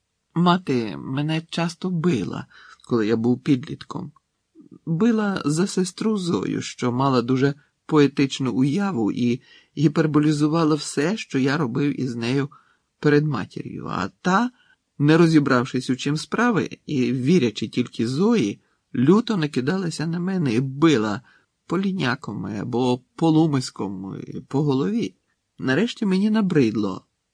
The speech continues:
наставляти свою бідну голову під полумиски та поліняки, і я почав утікати від матері.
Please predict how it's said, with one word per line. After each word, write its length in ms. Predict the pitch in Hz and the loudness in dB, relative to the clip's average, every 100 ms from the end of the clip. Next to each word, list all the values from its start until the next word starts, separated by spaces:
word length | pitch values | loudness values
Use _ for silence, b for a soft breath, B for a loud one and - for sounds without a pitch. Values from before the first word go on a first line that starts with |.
| _ | _
наставляти 720 | - 131 143 - 127 131 127 123 | -2 0 0 -2 0 0 0 -4
свою 340 | - 120 120 | -2 0 0
бідну 380 | 131 127 120 117 | 4 2 2 -4
голову 460 | 117 160 190 117 113 | 0 2 2 0 0
під 220 | 110 - | -6 -6
полумиски 800 | 127 117 143 160 135 - 101 98 | -4 0 2 0 -4 -6 -6 -6
та 100 | - | -8
поліняки, 720 | - 127 135 107 92 - - | -6 -2 -2 -4 -10 -16 -12
і 160 | - 110 | -8 -4
я 140 | 110 | -4
почав 340 | - 254 208 196 | -4 -4 -2 -2
утікати 580 | 220 254 - 95 - 101 | -2 -6 -6 -6 -6 -6
від 140 | 98 | -6
матері. 500 | 92 90 - - - | -6 -8 -10 -16 -18